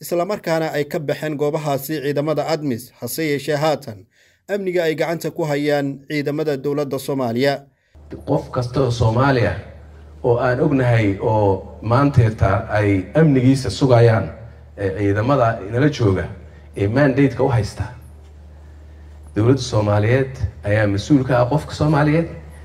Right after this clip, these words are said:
Speaker 2: amnigiisana ma beedaraynayso, mas'uuliyad xumana ma samaynayso, ayadaa mas'uul ka ah. Marka dadkeennu waa inay ku kalsoonaadaan inayna dowladda Soomaaliyeed aysan dadkeeda, aysan cadow u loogaynin,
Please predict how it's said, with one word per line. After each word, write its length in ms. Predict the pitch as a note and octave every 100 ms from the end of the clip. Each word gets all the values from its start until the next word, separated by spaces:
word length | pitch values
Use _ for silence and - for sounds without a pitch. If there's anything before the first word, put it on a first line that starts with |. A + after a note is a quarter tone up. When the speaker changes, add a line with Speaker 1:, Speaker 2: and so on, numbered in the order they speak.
| - - -
Speaker 2:
amnigiisana 680 | D3 D3+ C3+ A#2+ D#3 - G#2+
ma 80 | B2
beedaraynayso, 840 | A#2+ A2+ A2 A#2 C#3+ C#3+ D3 F3 F3+ - - - -
mas'uuliyad 560 | A2 B2 - A#2 A2+ A2 -
xumana 200 | D3+ C#3+
ma 80 | B2
samaynayso, 720 | - D#3+ D#3 E3+ F3 F3 G3+ G#3+ - -
ayadaa 280 | B2+ D3+ C3+
mas'uul 400 | A#2+ A#2 F3 D3+
ka 120 | F3
ah. 120 | F3 F#3+ - - - - -
Marka 180 | A#2+ B2+
dadkeennu 400 | C#3+ - D#3+ C3+ A#2+
waa 120 | C3+
inay 160 | C3
ku 80 | A#2+
kalsoonaadaan 800 | F3+ E3 B2 B2 B2+ C#3+ C3+ A#2+ - - - - - -
inayna 360 | D3 C#3 B2 A2+
dowladda 300 | G#2+ C#3+ C3+
Soomaaliyeed 840 | - G#2 G2+ G2+ G#2+ B2 B2+ - - - - - - -
aysan 480 | G#2+ G2+ G2 G#2 F#2+
dadkeeda, 640 | A#2+ A#2+ - A#2 A2 G2+ - - - -
aysan 580 | G2+ G2+ - G2 F#2 G2 - - - -
cadow 240 | B2 C#3 A2+
u 160 | C#3
loogaynin, 720 | A#2+ A2+ G#2 F#2+ F#2+ G#2+ A2